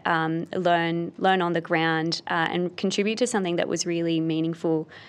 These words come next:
um, and something that'll make a difference to how Australia thinks about waste and recycling for generations to come. Uh,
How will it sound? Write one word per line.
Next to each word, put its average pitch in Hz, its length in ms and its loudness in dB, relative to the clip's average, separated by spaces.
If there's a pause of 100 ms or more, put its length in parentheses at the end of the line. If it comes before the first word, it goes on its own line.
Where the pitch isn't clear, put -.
(140)
um, 160 320 2
and 190 100 -2
something 180 220 -2
that'll 175 160 0
make 170 220 -4
a 180 40 0
difference 160 640 -4
to 160 440 -2
how 165 200 2
Australia 165 440 0
thinks 170 280 -6
about 175 220 0
waste 165 280 -2
and 175 80 -6
recycling 170 680 -4
for - 100 -6
generations 165 640 -4
to 180 80 -8
come. 165 420 -6 (600)
Uh, 175 380 2